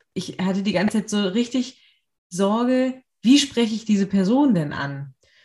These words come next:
Und, ähm, hatte mich auch gar nicht getraut, nachzufragen. Ich bin's dann immer irgendwie umgangen, dass man bloß keine Pronomen nennt und keine, ja, d-, das fiel mir auf jeden Fall wahnsinnig schwer und ich hab das Gefühl, dass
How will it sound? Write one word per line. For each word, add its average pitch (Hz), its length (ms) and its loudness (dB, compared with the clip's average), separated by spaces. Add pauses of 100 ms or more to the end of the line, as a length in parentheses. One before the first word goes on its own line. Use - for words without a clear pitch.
(120)
Und, 190 580 -2
ähm, 185 420 -2
hatte 196 180 -2
mich 196 180 0
auch - 100 -12
gar 165 160 -2
nicht 208 260 -2
getraut, 190 680 -4 (200)
nachzufragen. 185 880 -2
Ich - 120 -12
bin's 214 180 4
dann 202 120 2
immer 277 380 4
irgendwie 247 460 2
umgangen, 190 680 0
dass 185 220 -2
man 180 300 -2 (120)
bloß 240 260 2
keine 190 220 2
Pronomen 226 720 2
nennt 214 400 -4
und 180 280 -6
keine, 180 520 -4 (1160)
ja, 190 440 2
d-, 175 220 -8
das 185 200 -2
fiel - 240 0
mir 226 120 2
auf 190 60 0
jeden 208 120 2
Fall 196 140 0
wahnsinnig 214 400 0
schwer 214 340 -4
und 196 160 -2
ich 196 120 -6
hab 196 140 -4 (160)
das 180 300 -10
Gefühl, 208 320 -4
dass 190 260 -8